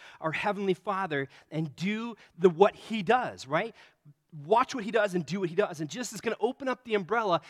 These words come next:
and it's gonna be so much bigger, actually, than what we've just talked about, right? And you're like, "How can it get bigger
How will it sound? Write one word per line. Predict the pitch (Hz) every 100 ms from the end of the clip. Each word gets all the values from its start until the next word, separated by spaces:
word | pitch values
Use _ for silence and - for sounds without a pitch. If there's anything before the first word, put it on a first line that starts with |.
| -
and | 160
it's | 190
gonna | - 208
be | 190
so | - - 269
much | 269 262 160 -
bigger, | 277 269 196 113 - - -
actually, | 214 - - 196 151 -
than | 190 196
what | 208
we've | 220
just | 160 226 -
talked | 269 339 -
about, | 151 104 82 _ _ _ _ _
right? | 165 240
And | 226
you're | 254
like, | -
"How | -
can | 320 320
it | 277
get | 240
bigger | 147 294 269 202